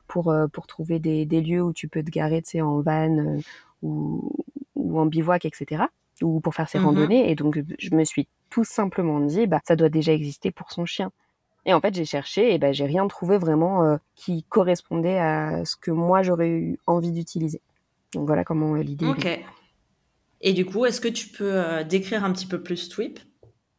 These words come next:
Speaker 1: Ouais.
Speaker 2: Pour les
Speaker 1: Donc,
Speaker 2: gens qui
Speaker 1: Twip.
Speaker 2: nous écoutent. Donc, c'est une application collaborative. <laughs> Ça,
Speaker 1: Ouais, c'est ça. À la,
Speaker 2: tu l'as bien
Speaker 1: à la
Speaker 2: expliqué.
Speaker 1: toute base, le tout premier produit, donc, c'est une application
Speaker 2: Ouais.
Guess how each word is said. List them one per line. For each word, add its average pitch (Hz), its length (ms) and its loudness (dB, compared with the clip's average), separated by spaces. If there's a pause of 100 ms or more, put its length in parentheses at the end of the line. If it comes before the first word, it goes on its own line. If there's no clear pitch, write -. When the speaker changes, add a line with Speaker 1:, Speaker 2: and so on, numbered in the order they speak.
(140)
Speaker 1:
Ouais. - 120 4 (420)
Speaker 2:
Pour 180 100 -2
les 175 80 2
Speaker 1:
Donc, 196 100 4
Speaker 2:
gens 185 60 -2
qui 185 80 -10
Speaker 1:
Twip. 196 160 4
Speaker 2:
nous 180 60 0
écoutent. 170 220 -6
Donc, 156 160 -10
c'est 226 100 -2
une 220 100 2
application 196 500 4
collaborative. 156 720 -6 (320)
<laughs> 247 80 -2 (720)
Ça, 208 120 0
Speaker 1:
Ouais, 196 80 6 (300)
c'est - 160 -10
ça. - 320 -2
À 214 80 4
la, 202 80 0
Speaker 2:
tu 190 80 -10
l'as 175 120 -6
bien 180 220 -4
Speaker 1:
à 196 80 4
la 196 100 8
Speaker 2:
expliqué. 185 200 0
Speaker 1:
toute 233 120 -2
base, 254 220 4
le 180 120 0
tout - 220 -2
premier 202 340 -2
produit, 190 420 0
donc, 165 420 -4
c'est - 200 2
une 226 100 4
application 185 640 0
Speaker 2:
Ouais. 226 40 -2